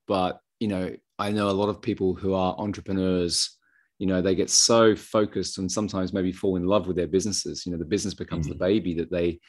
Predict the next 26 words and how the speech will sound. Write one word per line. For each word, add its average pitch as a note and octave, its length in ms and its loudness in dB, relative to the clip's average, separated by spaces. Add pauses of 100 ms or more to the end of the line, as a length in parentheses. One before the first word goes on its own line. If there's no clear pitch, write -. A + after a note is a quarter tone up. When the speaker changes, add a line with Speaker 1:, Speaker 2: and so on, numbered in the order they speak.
(260)
Speaker 1:
they F2+ 80 -2
let A2+ 240 6
go A#2+ 200 6
of F#2+ 100 2
the F#2+ 80 0
reasons, F2+ 640 2 (300)
which F#2+ 180 -4
are F#2+ 100 -2
Speaker 2:
Yeah. B2 120 8
Speaker 1:
usually - 240 4 (120)
family, G#2+ 360 2
right? F#2 420 -4
You G2 80 -2
know, G2 260 2 (120)
for D#2+ 80 0
Speaker 2:
Yeah. - 20 2
Speaker 1:
the F2+ 80 2
reasons F#2 300 -10
why G2 100 2
they're F2 120 0
doing G#2 280 2
it. C#2+ 120 -8 (240)
And F2+ 80 -4
they F#2 100 0
disconnect F#2+ 480 -2
Speaker 2:
Yeah. - 40 -16